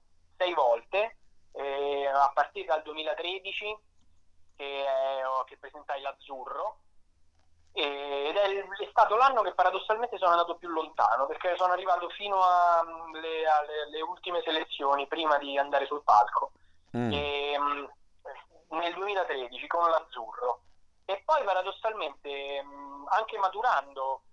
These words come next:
Speaker 1: nella scrittura dei, delle canzoni, tutto quanto, non sono più riuscito ad andare
Speaker 2: Cosa,
Speaker 1: fino
Speaker 2: cosa,
Speaker 1: a quel punto.
Speaker 2: cosa ti è mancato secondo te?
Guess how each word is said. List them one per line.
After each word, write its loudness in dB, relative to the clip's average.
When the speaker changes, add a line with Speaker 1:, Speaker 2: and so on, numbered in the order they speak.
Speaker 1:
nella -4
scrittura -6
dei, -12
delle -8
canzoni, -4
tutto -6
quanto, 0
non -2
sono -2
più -10
riuscito -6
ad 0
andare 2
Speaker 2:
Cosa, -4
Speaker 1:
fino -6
Speaker 2:
cosa, 0
Speaker 1:
a -8
quel -8
punto. -10
Speaker 2:
cosa -4
ti -6
è -4
mancato -8
secondo -12
te? -14